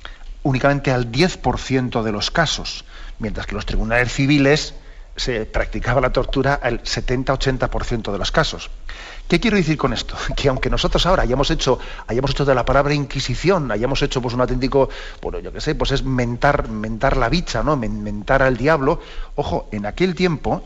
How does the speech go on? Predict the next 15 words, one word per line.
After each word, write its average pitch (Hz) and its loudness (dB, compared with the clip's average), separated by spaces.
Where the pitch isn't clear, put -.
en 180 -10
aquel 139 -2
tiempo 135 -2
histórico 143 2
concreto, 143 2
al 131 2
ciudadano 127 2
que 135 2
le 127 2
tocaba 135 2
ser - 0
juzgado 139 -2
por 127 0
la 127 2
Inquisición, 123 0